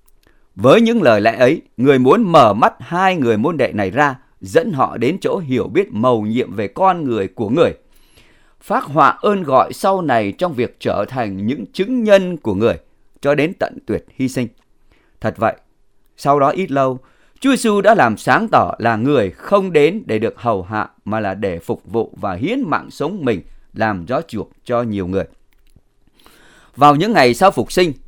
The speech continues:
chúng ta thấy những người con của Giê-bê-đê đi đánh cá cùng với Phêrô và những vị khác cả đêm mà chẳng bắt được gì. Sau khi được Đấng Phục Sinh can thiệp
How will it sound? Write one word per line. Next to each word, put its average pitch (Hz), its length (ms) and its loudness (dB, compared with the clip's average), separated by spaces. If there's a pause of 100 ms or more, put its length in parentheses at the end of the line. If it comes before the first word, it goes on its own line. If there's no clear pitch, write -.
(100)
chúng 208 160 0
ta 165 140 4
thấy 156 420 2
những 170 280 0
người 117 200 2
con 170 360 2
của 90 220 -4
Giê-bê-đê 156 800 2
đi 147 140 0
đánh 151 200 -2
cá 127 360 0
cùng 90 320 -4
với 107 200 -2
Phêrô 139 500 -2 (640)
và 127 320 2 (300)
những 208 220 2
vị 139 180 -2
khác 165 260 -2 (300)
cả 92 300 -2
đêm 208 400 2
mà 98 280 -4 (340)
chẳng 92 300 0
bắt - 240 -2
được 113 240 -8
gì. 113 300 -4 (580)
Sau 196 260 2
khi 202 300 0
được 131 380 -2
Đấng 143 180 -2
Phục - 240 -6
Sinh 170 240 -2
can 196 300 -4
thiệp 123 240 -4